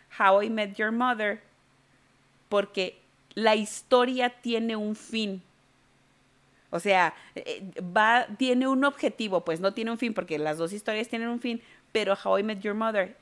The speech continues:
tiene un objetivo. Friends no. Friends no tiene un objetivo, o sea, Friends es como que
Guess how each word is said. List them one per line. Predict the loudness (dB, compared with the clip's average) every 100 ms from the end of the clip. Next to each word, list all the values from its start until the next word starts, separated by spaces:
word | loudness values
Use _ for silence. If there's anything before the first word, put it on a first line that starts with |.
| _
tiene | -2 0 0 -2
un | -2 -2
objetivo. | -4 -6 -10 -8 -6 -6 -6 _ _ _ _ _ _
Friends | -8 2 2 2 -4 -10 -16 _ _ _
no. | -8 -4 -2 -2 -4 -10 _ _ _ _ _ _ _ _ _ _ _ _ _ _
Friends | -6 -4 -2 -4
no | -2 -2
tiene | -4 -2 0 0 -2
un | -4 -4
objetivo, | -4 -6 -8 -8 -6
o | -6
sea, | -2 -2 -2
Friends | -2 0 0 -2 -8 -18 -20 -8
es | -6 -4
como | -4 -4 -4 -4
que | -4 -2 -4 -4 -6 -8 -14